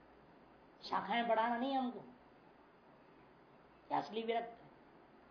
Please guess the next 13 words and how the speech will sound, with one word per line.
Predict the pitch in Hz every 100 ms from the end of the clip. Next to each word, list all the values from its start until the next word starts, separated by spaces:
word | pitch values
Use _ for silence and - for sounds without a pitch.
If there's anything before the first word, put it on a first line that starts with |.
| - - - - - - - - - - -
अगर | 214 277 277
जितनी | 269 294 311
मिल | 302 302
जाए | 302
उतना | 302
बटोरे | 294 285 294 294
जा | 285 262
रहे, | 262
तो | - 185
विरक्त | 214 226
का | 254
है | 226
का? | 233